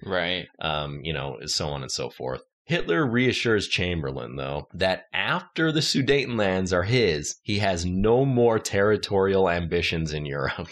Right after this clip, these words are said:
Speaker 2: <laughs> Tons of people hated this deal. They thought Chamberlain was a fool who was essentially bullied by Hitler. But ultimately, everyone conceded because they wanted to avoid a war.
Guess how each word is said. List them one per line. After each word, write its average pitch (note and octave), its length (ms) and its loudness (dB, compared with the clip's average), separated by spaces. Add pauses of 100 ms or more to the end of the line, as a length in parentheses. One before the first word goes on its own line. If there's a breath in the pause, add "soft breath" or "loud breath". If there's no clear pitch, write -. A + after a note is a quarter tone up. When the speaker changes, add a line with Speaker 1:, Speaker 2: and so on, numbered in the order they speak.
(140)
Speaker 2:
<laughs> - 140 -20
Tons E3+ 240 0
of C3+ 80 -4
people A2+ 260 0
hated F2+ 300 0
this D2+ 160 -6
deal. C2+ 320 -4 (120)
They F#2 100 0
thought B2+ 220 0
Chamberlain F#2 640 0 (100)
was E2 160 -4
a D2+ 60 -6
fool E2+ 480 0
who F2 100 -6
was E2 160 -2
essentially F2+ 720 -2
bullied E2+ 440 0
by C#2 180 -2
Hitler. C2+ 500 -6 (300)
But F#2 120 -2
ultimately, G#2 680 0
everyone A2+ 480 2
conceded D#2+ 640 -2
because F2 300 -2
they F#2+ 100 4
wanted D#2+ 360 0
to E2+ 160 0
avoid D#2+ 400 0
a D2+ 60 2
war. D#2+ 480 0